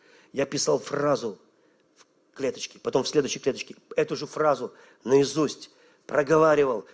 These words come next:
всю тетрадку переписал, закрыл, положил и говорю: «Пацаны, проверьте».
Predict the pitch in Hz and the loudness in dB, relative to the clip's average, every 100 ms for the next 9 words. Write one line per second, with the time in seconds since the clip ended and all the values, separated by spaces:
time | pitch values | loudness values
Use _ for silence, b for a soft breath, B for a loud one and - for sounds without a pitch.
0 | B - 196 - - 151 175 - 147 156 | B -4 -2 -2 -2 0 0 -2 -2 0
1 | 143 147 165 160 113 - B B B 113 | 0 2 6 6 4 -4 B B B -2
2 | 165 - 185 185 135 - b b b 139 | -2 0 4 4 2 -6 b b b 4
3 | 185 190 196 156 143 - - - 160 180 | 4 6 2 2 -2 -2 -4 -2 2 2
4 | 147 110 - 104 147 160 151 - 123 | 0 -4 -10 0 2 4 2 2 -6